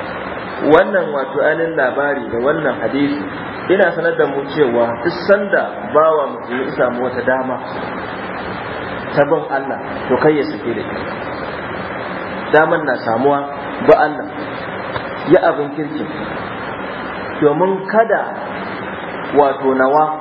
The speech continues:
da zan, zan yi, zan yi, zan yi, in ruɗe ka a waye gari har damar ta kubce.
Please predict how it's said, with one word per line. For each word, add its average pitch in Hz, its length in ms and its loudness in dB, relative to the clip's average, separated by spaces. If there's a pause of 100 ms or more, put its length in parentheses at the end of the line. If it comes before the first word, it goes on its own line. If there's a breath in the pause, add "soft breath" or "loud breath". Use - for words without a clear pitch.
(520)
da 127 160 8
zan, 165 160 2 (480)
zan 165 160 10
yi, 120 160 -6 (320)
zan 165 160 10
yi, - 160 -6 (320)
zan 170 120 10 (120)
yi, 123 40 -4 (1400)
in 143 40 8 (120)
ruɗe 147 400 4
ka 127 120 -4 (120)
a 135 160 6
waye 143 240 4
gari 131 240 -2
har 135 240 0
damar 151 320 2
ta 120 80 -4
kubce. - 320 -6